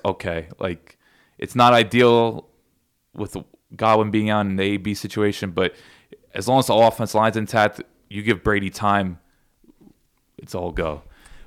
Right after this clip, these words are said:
But now it's just, like, you lose Wirfs,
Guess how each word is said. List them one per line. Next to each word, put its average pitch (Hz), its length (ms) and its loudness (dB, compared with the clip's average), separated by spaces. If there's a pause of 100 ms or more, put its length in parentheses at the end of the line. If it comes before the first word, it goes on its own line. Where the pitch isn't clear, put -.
But 85 120 -8
now 113 420 4
it's 98 200 -4
just, - 260 -10
like, 87 240 -8
you 92 120 -6
lose 110 260 0
Wirfs, 107 520 0